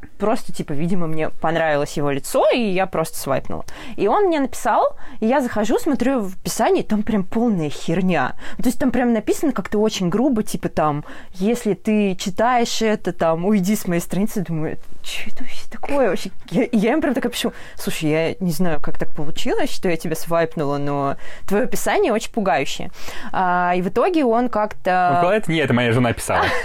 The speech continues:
Speaker 1: <laughs> Нет, он как-то быстро в-, разрулил, извинился, сказал, "Да, типа, говно описание, я согласен". Дальше мы нормально пообщались. Так вот, оказалось, что, э, для него очень был важен рост девушки.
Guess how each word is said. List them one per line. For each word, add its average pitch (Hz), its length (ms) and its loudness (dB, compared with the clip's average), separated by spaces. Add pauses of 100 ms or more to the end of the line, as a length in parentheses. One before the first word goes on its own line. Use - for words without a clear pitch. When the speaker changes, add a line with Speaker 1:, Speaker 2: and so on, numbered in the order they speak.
Speaker 1:
<laughs> 302 260 0
Нет, 196 200 -2 (320)
он 247 100 2
как-то - 220 -2
быстро 214 460 0
в-, 175 280 -4
разрулил, 185 440 0 (120)
извинился, 185 500 0
сказал, 185 200 0
"Да, 147 220 -2
типа, - 460 -6 (220)
говно 139 380 0
описание, 214 480 0
я - 40 2
согласен". 190 500 0
Дальше 170 260 -2
мы 180 60 0
нормально 175 360 0
пообщались. 262 460 -2
Так - 220 -6
вот, 247 300 2 (420)
оказалось, 254 640 0
что, 214 880 2
э, 196 600 0
для 214 120 2
него 233 260 2
очень 294 320 0
был 214 140 0
важен 226 360 0
рост 196 200 0
девушки. 156 600 -2